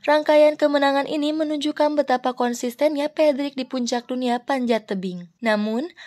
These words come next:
puncak dari karir Pedrick datang di Olimpiade Paris dua ribu dua puluh empat. Dengan semangat dan tekad yang membara, Pedrick berhasil melaju ke babak final nomor speed,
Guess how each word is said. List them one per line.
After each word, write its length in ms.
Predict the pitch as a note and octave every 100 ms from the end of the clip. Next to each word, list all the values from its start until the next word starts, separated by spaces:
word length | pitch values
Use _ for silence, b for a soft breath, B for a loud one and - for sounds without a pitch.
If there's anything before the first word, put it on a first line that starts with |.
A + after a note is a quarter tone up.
| B
puncak 400 | E4 D#4 E4 E4
dari 260 | D4 C#4+ C#4+
karir 320 | C#4 C4+ C4+
Pedrick 380 | D4 B3+ C#4+ -
datang 480 | D4 D4+ - D4
di 160 | C4 -
Olimpiade 480 | B3 A#3+ B3 A#3 A#3+
Paris 320 | C#4+ C4 C#4+
dua 320 | - C#4+ C4
ribu 320 | B3 A3 A#3+
dua 240 | A3+ B3 A#3
puluh 320 | A3+ G#3 G3+
empat. 240 | - F#3 F3+
Dengan 320 | G#3+ A3+ B3
semangat 480 | C#4 D4 C#4+ C#4 C#4
dan 160 | B3+ C4+
tekad 400 | C4+ C4 C#4+ D4+
yang 240 | D4 D4+
membara, 480 | D#4 C#4+ D4 C#4 D#4 - B B
Pedrick 400 | D#4+ D#4 D4+ D#4+
berhasil 480 | C#4 D4 C#4+ C#4+ D4+
melaju 400 | D4 C4+ B3 C4+
ke 160 | - B3
babak 340 | B3+ A#3+ A#3+
final 300 | D4 C#4+ C#4
nomor 320 | D4+ C4+ C4
speed, 400 | B3+ - C#4 D#4